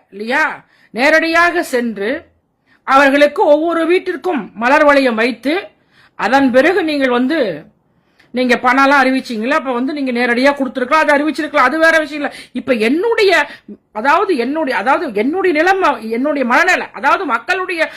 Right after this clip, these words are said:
மனநிலை அப்படிதான். ஒரு இறந்து போனால் எத்தனையோ தலைவர்கள் இருக்கிறாங்க தமிழ்நாட்டுல, இறந்து போனா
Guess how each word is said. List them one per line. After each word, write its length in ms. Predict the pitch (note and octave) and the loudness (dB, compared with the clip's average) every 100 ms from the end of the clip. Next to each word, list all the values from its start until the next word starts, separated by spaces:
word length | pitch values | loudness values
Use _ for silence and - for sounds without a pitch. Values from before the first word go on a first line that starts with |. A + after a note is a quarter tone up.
| - | -10
மனநிலை 400 | A#3 C#4 D#4 F4 F4+ | -2 2 2 2 0
அப்படிதான். 480 | A#3 D4+ C4+ G#3 - _ _ _ _ _ _ _ - | -2 -8 -8 -10 -12 _ _ _ _ _ _ _ 2
ஒரு 160 | D4 | 4
இறந்து 320 | E4 G4 A#4+ G#4 | 6 2 0 -2
போனால் 360 | F#4 G4 G4 E4+ | 0 0 0 -2
எத்தனையோ 340 | A4 A4 A4 | -2 -4 -6
தலைவர்கள் 420 | G4 F#4 G4+ G4 | -4 -2 0 -2
இருக்கிறாங்க 360 | E4+ F4+ E4+ D#4+ | -2 0 0 2
தமிழ்நாட்டுல, 640 | C4+ D#4 F#4 F4+ D#4 F#3 D3+ - _ _ _ _ _ _ | 0 2 2 2 0 -6 -18 -18 _ _ _ _ _ _
இறந்து 320 | A#3 F#4 A#4 G4+ | 2 2 0 0
போனா 240 | A4 A4+ | 2 2